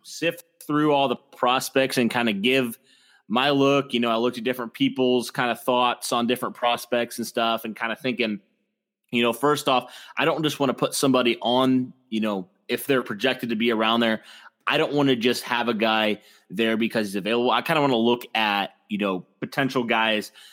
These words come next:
that fit into what the Colts have done and also, you know, Chris Ballard's draft history. Kinda wanna look into that. So, uh, the first guy here, and this is obviously this draft that I have here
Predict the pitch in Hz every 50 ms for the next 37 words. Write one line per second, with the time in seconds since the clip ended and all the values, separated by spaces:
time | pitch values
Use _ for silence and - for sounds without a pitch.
0 | - - _ _ - - - - 156 131 127 127 123 110 117 120 110 - 110 -
1 | - 143 147 151 147 - 151 131 120 143 139 139 135 123 123 123 120 - - 135
2 | 123 110 98 107 120 120 113 - - - 151 - - - 117 127 147 147 131 113
3 | 104 98 92 110 107 101 92 - - 110 98 - - - 101 98 98 92 - _
4 | _ - - _ _ - 123 120 120 120 117 117 120 120 - 123 110 107 101 101
5 | 110 113 113 113 - - - - - 123 113 113 104 - _ _ _ _ _ _
6 | _ _ _ 120 127 135 131 131 - 175 185 180 - - 170 160 156 139 127 143
7 | 147 147 147 - 139 175 180 - 170 143 147 135 139 135 131 123 - - 123 123
8 | 123 117 117 - - - 117 123 123 127 120 117 113 - - - 92 98 117 110
9 | 107 107 107 - 120 120 120 117 - 120 117 110 107 104 101 101 104